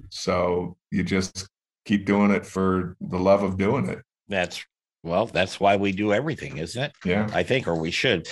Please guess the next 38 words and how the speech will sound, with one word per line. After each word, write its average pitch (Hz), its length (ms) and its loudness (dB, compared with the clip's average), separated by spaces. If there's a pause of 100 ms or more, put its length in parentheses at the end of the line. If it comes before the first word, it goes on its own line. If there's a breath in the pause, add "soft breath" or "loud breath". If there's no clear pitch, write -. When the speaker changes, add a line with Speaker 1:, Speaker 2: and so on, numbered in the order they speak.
(200 loud breath)
Speaker 2:
Keith 170 180 4
Hirschland, 170 600 4 (840 loud breath)
uh, 117 480 6 (540)
it's - 180 -10
gonna 160 160 2
stick - 240 -2
around 147 260 4
for 123 160 2
After 139 320 2
Hours, 98 380 0
but 131 160 0
if 131 160 0
you 135 120 0
look 160 160 4
on 165 140 4
the 117 80 2
screen, 143 400 0
folks, 113 300 0
up 131 180 0
to 127 80 -6
the 113 100 -4
top 123 320 0
left 117 280 2
of 95 100 -4
your 92 160 -4
screen, 113 340 -2
there's 87 220 -2
an 90 100 -4
Emmy 107 320 0
up 85 140 -2
there. 85 160 0
We're 95 160 -2
gonna 101 160 2
talk 98 240 0
about 87 240 0
that 98 240 4
in 104 160 2
a-, 95 200 2